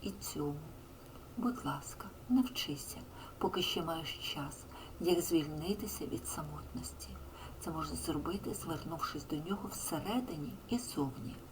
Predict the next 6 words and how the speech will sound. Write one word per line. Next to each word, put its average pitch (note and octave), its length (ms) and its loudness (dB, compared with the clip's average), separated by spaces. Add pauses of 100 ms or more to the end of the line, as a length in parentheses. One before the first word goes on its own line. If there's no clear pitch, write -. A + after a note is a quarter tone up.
(580)
Садгуру — G3 680 8 (360)
це - 160 4
постійне B3 720 10
нагадування G3 840 4
про - 200 2
Бхагавана, - 960 -2